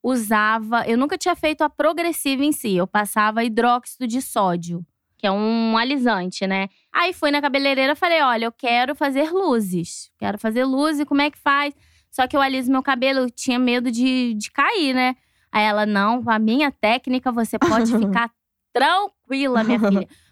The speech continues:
Speaker 1: Mas falou que eu falei
Speaker 2: Porque
Speaker 1: assim,
Speaker 2: gostava
Speaker 1: "Caraca,
Speaker 2: de
Speaker 1: a
Speaker 2: falar,
Speaker 1: guru,
Speaker 2: né?
Speaker 1: a guru do cabelo."
Speaker 2: Aham.
Speaker 1: Aí eu fui, gente, simplesmente,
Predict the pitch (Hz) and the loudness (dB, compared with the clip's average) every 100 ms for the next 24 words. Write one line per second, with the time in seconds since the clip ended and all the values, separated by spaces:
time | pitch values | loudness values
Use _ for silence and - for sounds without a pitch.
0 | _ 226 320 349 320 269 330 285 190 175 | _ -2 0 2 2 2 4 4 0 -6
1 | _ _ _ - 320 359 349 240 247 247 | _ _ _ -4 -2 0 0 2 2 2
2 | 247 247 330 349 254 220 262 285 - 311 | 2 2 2 2 2 2 2 2 2 2
3 | 277 254 220 - 440 _ _ _ 226 233 | 2 2 2 0 -2 _ _ _ 0 0
4 | 262 339 311 254 247 - 392 466 370 294 | 0 -2 0 0 -2 -2 -2 0 2 2
5 | 214 208 202 180 _ _ _ _ 233 233 | 2 0 -2 -8 _ _ _ _ -2 0
6 | 247 294 - 262 269 294 - 247 247 220 | 0 0 -2 -2 0 -2 -4 0 0 0
7 | 202 - 214 - 294 311 311 254 190 190 | -6 -8 -8 -2 -2 0 0 2 0 -2
8 | - | -8